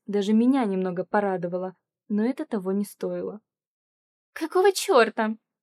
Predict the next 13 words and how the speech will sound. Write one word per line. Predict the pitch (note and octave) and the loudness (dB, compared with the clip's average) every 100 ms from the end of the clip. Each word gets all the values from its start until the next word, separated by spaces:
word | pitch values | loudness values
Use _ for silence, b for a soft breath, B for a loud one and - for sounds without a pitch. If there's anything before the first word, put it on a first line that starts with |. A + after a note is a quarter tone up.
| _ | _
Чуть | - A3+ G#3+ | -12 -8 0
ли | |
не | G#3 G3 | 2 2
взвизгнула | F3 F#3 C4 C4 G3+ G3+ G3 | -2 -2 -2 0 0 0 0
она | F#3+ F#3+ F#3 b b | 0 -2 -4 b b
и | F#3+ | -6
сдвинулась | F#3 A#3+ B3 B3+ - | 0 0 2 2 0
с | - | 0
места, | B3 F#3 - F#3 | 0 0 -4 -6
направляясь | F3+ G3 F#3+ A3 G#3 | -4 -4 0 0 -2
в | G3 | -2
мою | F#3+ G3+ | -2 -4
сторону. | - F#3+ F3+ F3+ | -2 -2 -2 -8